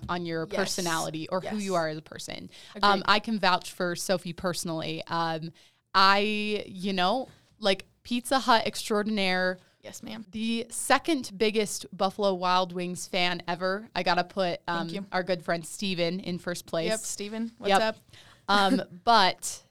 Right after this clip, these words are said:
Speaker 2: He could eat, like, thirty wings, like,
Speaker 1: it's, it's
Speaker 2: sitting down.
Speaker 1: insane.
Speaker 2: Yeah,
Speaker 1: And it,
Speaker 2: it's
Speaker 1: maybe
Speaker 2: insane.
Speaker 1: we'll have him on, on the, on the podcast sometime
Speaker 2: Yeah.
Speaker 1: to talk about.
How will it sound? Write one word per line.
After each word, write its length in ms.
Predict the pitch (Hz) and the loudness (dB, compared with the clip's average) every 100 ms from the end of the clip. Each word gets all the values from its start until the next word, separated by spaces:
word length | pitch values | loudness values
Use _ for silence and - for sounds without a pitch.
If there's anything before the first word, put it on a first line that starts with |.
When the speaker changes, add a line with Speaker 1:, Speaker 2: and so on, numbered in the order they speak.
| _ - | _ -18
Speaker 2:
He 80 | 220 | -8
could 100 | 240 | -4
eat, 140 | 233 | -4
like, 160 | 226 - | -6 -8
thirty 240 | 180 170 | -10 -10
wings, 500 | 160 190 - - - _ | -12 -14 -14 -16 -18 _
like, 180 | - | -2
Speaker 1:
it's, 140 | 208 196 | -2 -2
it's 220 | - 247 | -6 -4
Speaker 2:
sitting 60 | 190 | -4
down. 80 | 190 | -4
Speaker 1:
insane. 260 | - 147 - | -4 -6 -4
Speaker 2:
Yeah, 220 | 220 - _ | -6 -6 _
Speaker 1:
And 100 | 202 | -4
it, 40 | 190 | -4
Speaker 2:
it's 60 | 208 | -2
Speaker 1:
maybe 60 | 208 | -2
Speaker 2:
insane. 80 | 208 | 0
Speaker 1:
we'll 120 | 196 | -2
have 220 | 185 170 165 | 0 -2 -2
him 240 | 165 160 _ _ - | -6 -10 _ _ -6
on, 280 | 170 160 - | -6 -4 -8
on 160 | - 165 | -8 -8
the, 140 | 160 - - | -12 -12 -10
on 120 | 170 | -10
the 80 | 165 | -10
podcast 540 | - - - - - | -12 -10 -12 -12 -14
sometime 320 | - 175 233 | -10 -8 -6
Speaker 2:
Yeah. 60 | 170 | -8
Speaker 1:
to 60 | |
talk 220 | 180 - - | -12 -14 -10
about. 300 | - - | -10 -10